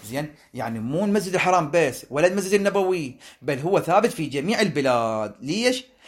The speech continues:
لأنه في بعض النصوص ذكرت مكة وذكرت المدينة، فبالتالي ما له خصوصية المسجد، لأنه جزء من مكة وجزء من المدينة. وإن كان الأولى رعاية الاحتياط في ذلك. ليش؟ لوجود دعوة أنه،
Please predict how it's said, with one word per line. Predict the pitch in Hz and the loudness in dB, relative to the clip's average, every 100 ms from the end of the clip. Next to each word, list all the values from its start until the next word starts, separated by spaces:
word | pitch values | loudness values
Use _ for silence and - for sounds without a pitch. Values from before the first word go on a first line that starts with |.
| 156 160 | -18 -6
لأنه | 151 180 170 139 131 | 0 0 0 -2 -4
في | - | -4
بعض | 131 143 127 | 2 2 2
النصوص | 117 117 180 139 | -4 -2 -2 2
ذكرت | 165 180 151 135 123 | 0 2 2 0 -2
مكة | 170 - 226 160 101 _ - - - | -4 0 0 0 -4 _ -20 -20 -6
وذكرت | 139 131 127 190 - 233 240 233 | 0 0 2 0 2 2 2 2
المدينة، | 190 147 135 127 262 285 190 147 131 110 107 104 113 _ _ _ _ _ _ | -2 -2 -2 0 2 2 2 0 -2 -6 -8 -12 -20 _ _ _ _ _ _
فبالتالي | 135 123 - 147 214 214 | -10 -10 -2 0 2 0
ما | 175 247 | 0 2
له | 233 | 2
خصوصية | 208 180 156 180 | 2 -2 0 0
المسجد، | 156 151 143 120 139 127 120 110 | 0 0 -2 -4 -4 -4 -6 -8
لأنه | 107 98 101 | -10 -8 -10
جزء | 101 185 165 | -6 -4 -2
من | 151 | -2
مكة | 143 127 - 120 | -4 -6 -6 -6
وجزء | 104 165 196 | -4 -4 -2
من | 139 | -4
المدينة. | 117 107 113 107 104 101 98 98 - _ - - - | -6 -6 -8 -8 -8 -8 -10 -12 -16 _ -20 -20 -4
وإن | 196 285 262 | 2 2 2
كان | - 262 240 | 2 4 4
الأولى | 214 220 226 208 190 | 6 6 8 8 8
رعاية | 175 202 | 8 6
الاحتياط | 185 165 185 208 | 6 0 4 4
في | 156 160 | 4 0
ذلك. | 143 131 127 | 0 -2 -6
ليش؟ | 135 123 117 160 202 147 | -6 -6 -4 0 0 0
لوجود | 135 135 156 156 117 | -6 -6 -4 -4 -2
دعوة | 156 185 202 165 | 0 2 2 2
أنه، | 156 135 127 123 | -2 -4 -4 -6